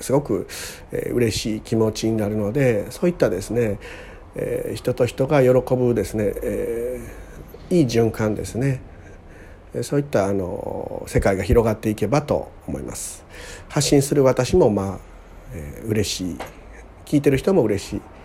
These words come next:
い。コミュニケーションを、えー、ちょっと変化させて、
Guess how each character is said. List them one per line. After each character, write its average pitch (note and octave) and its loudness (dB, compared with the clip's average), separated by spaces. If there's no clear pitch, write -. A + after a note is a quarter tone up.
い。 D3 -6
コ C#3+ 0
ミ C#3+ 6
ュ - 8
ニ C#3 4
ケ C#3+ 6
ー - 8
シ C3+ 0
ョ B2 4
ン C3+ 2
を、 E3 2
え - -12
ー、 - -16
ち - -8
ょ - -6
っ - -6
と G2+ -6
変 A#2 2
化 G2+ -2
さ - -2
せ G2 -2
て、 F3 2